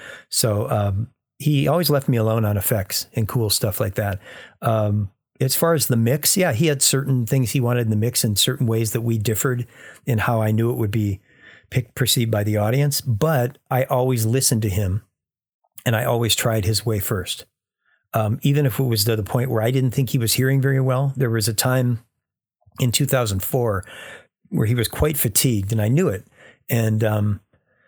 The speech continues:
one day he came in, he said, "There's just, there's just way too much high end.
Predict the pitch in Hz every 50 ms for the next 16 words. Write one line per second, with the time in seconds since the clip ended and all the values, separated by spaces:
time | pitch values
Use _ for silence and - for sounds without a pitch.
0 | _ _ _ _ _ _ _ _ _ _ _ _ _ _ _ - 143 139 139 135
1 | 120 131 147 139 - 139 131 135 147 139 120 110 - - 120 110 123 113 104 -
2 | - - - - - 123 110 110 107 - - 110 104 110 113 110 117 135 143 139
3 | 117 - - 131 113 101 101 - - - 147 160 139 85 80 -